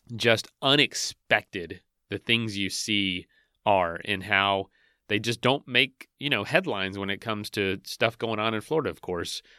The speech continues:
Um, very often the wilderness isn't in the news or, or, or in people's conscious about when they think of a place. But anyway, Alex is gonna talk about that. I loved this episode. And if you need something to do in the winter,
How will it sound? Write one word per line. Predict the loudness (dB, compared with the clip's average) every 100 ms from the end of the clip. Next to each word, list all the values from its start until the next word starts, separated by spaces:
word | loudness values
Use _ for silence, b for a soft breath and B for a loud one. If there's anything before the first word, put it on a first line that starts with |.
| b
Um, | -6 -4 -6 -12
very | 2 6 6
often | 6 2 -4
the |
wilderness | 0 0 0 -2 -4 -2
isn't | 0 0 -4
in | -6
the | -6
news | -4 -2 -2 -4
or, | -4
or, | -4 -2 -4 0 0 0
or | 0
in | -2
people's | -4 -4 -4 -6
conscious | -6 -6 -6 -6 -4
about | -2 -2 -2
when | -4
they | 0
think | 0 0
of | -2
a |
place. | -2 -6 -6 -6
But | -8 -8 B B B B
anyway, | 0 2 4
Alex | 4 4 0
is | -4
gonna | -4 -4
talk | 0 -2 0
about | -2 -2 0
that. | 0 0 -2 _
I | -4
loved | 0 0 0
this | -4 -2
episode. | -2 -2 -2 0 0 -2 B B B 0
And | 0 2
if | 0 2
you | 4
need | 4 4
something | 0 0 0
to | 4
do | 6 6
in |
the | 4
winter, | 6 6 6